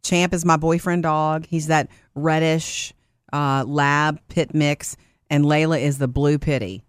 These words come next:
Big ol' follow me everywhere heart with feet. She's awesome. But do you know the names Stella and Layla are very close? And I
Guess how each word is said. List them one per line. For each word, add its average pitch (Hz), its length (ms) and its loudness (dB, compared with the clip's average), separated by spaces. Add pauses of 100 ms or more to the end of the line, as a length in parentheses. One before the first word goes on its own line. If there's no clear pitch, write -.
Big 156 180 0
ol' 156 320 2
follow 151 320 2
me 147 180 0
everywhere 139 480 0
heart 139 580 0
with 131 160 -6
feet. 123 420 -4 (320)
She's 151 260 0
awesome. 139 500 2 (360)
But 151 160 2
do 160 80 2
you 165 80 6
know 160 80 4
the 151 100 0
names 165 720 0
Stella 160 520 2
and 143 180 0
Layla 151 360 2
are 113 160 0
very 135 260 0
close? 151 580 0 (420)
And 147 160 0
I 151 180 4